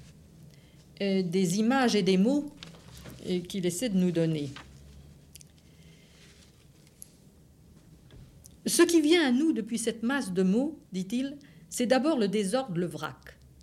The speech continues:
immense foisonnement baroque où une lecture superficielle, mais ici elle ne serait que myope, ferait ressortir la proximité et la myopie, précisément du regard accroché à la peau des choses et des êtres, et dont elle ne retiendrait qu'une suite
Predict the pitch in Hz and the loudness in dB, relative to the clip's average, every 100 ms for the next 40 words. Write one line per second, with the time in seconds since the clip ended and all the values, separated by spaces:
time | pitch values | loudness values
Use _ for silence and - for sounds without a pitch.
0 | - 262 277 277 262 - 208 190 190 175 | -4 -2 0 -2 -4 -4 -4 -4 -4 -4
1 | 165 170 202 262 - - - - 214 226 | -6 -6 -6 -8 -10 -20 -20 -12 -4 -2
2 | 233 285 - 202 - 269 262 240 240 196 | 0 -4 -6 -8 -6 -6 -4 -4 -6 -8
3 | - 202 160 - - - 160 151 - 185 | -4 -4 -4 -10 -18 -8 -6 -6 -6 -4
4 | 156 147 160 151 156 226 269 302 - - | -4 -6 -8 -8 -4 -2 -2 -4 -10 -20
5 | - - - 269 285 240 285 294 285 - | -20 -10 -4 0 2 2 0 -2 -6 -6
6 | 302 226 214 - 269 - 233 226 226 285 | -4 -4 -4 -8 -8 -2 -2 -2 -2 -2
7 | 208 185 170 175 170 190 240 - - - | 0 0 2 2 -2 -6 -10 -12 -20 -20
8 | - 339 339 311 269 285 311 339 220 214 | 2 4 4 4 2 0 -2 -2 -2 0
9 | 220 233 254 226 202 - 214 - 247 190 | 0 0 -2 -4 -8 -6 -6 -4 -4 -4
10 | 185 240 233 170 170 - 202 180 160 151 | -4 -2 -2 0 -4 -4 -4 -4 -4 -6
11 | 147 139 196 285 - _ _ _ _ _ | -6 -4 -6 -6 -14 _ _ _ _ _
12 | _ - 226 269 302 262 233 247 285 285 | _ -4 -2 -2 -2 0 0 0 -2 -2
13 | 220 220 214 269 285 233 208 196 - 262 | -4 -4 -4 -6 -4 -4 -4 -6 -8 -8
14 | 240 | -8